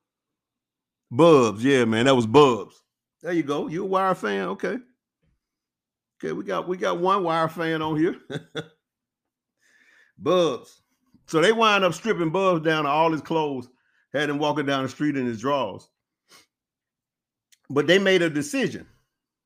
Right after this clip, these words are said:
and did it. Either you do it or you don't. If you don't get it done, the reason is not important. It's just not.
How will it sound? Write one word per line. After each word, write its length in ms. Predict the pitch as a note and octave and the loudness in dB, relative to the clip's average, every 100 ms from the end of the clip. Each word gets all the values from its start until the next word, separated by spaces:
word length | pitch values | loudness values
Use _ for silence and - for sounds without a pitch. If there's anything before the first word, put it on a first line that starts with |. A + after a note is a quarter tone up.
| _ _ _ _ _ _ _ _ _ _ _ _ _ _ _ _ _ - | _ _ _ _ _ _ _ _ _ _ _ _ _ _ _ _ _ -6
and 200 | D3 B2+ | -4 0
did 220 | F#3+ A#3 | 0 0
it. 240 | F#2+ - _ _ _ _ _ _ _ _ _ _ _ _ _ _ _ _ _ _ _ _ _ _ _ _ _ D3+ | -4 -12 _ _ _ _ _ _ _ _ _ _ _ _ _ _ _ _ _ _ _ _ _ _ _ _ _ -4
Either 180 | D#3+ | -4
you 140 | D3 C3+ | -2 -2
do 320 | B2 G3 B3 | 2 2 2
it 100 | G#3+ - | -8 -6
or 80 | D3+ | -6
you 160 | F#3+ A#3 | -6 -6
don't. 320 | D#4 D4+ - _ _ _ _ _ _ _ _ _ - | -6 -8 -10 _ _ _ _ _ _ _ _ _ -10
If 120 | C3 | -4
you 80 | C3 | 0
don't 260 | D3+ G#3+ | 4 4
get 140 | G#3 A3+ | 2 0
it 100 | F#3+ | 2
done, 400 | A3 A3 A3+ A3+ - _ - | 2 4 0 -6 -14 _ -4
the 100 | B2+ | 0
reason 400 | B2 F#3+ G#3+ F3+ | 4 4 2 -2
is 80 | C#3 | -2
not 240 | C#3+ E3+ | -2 -2
important. 460 | G#3+ - D3 D#2 - _ _ _ _ | -2 -4 -6 -6 -14 _ _ _ _
It's 140 | B2+ B2 | -2 4
just 200 | F3 E3 | 4 4
not. 360 | B3 - - | 2 0 -6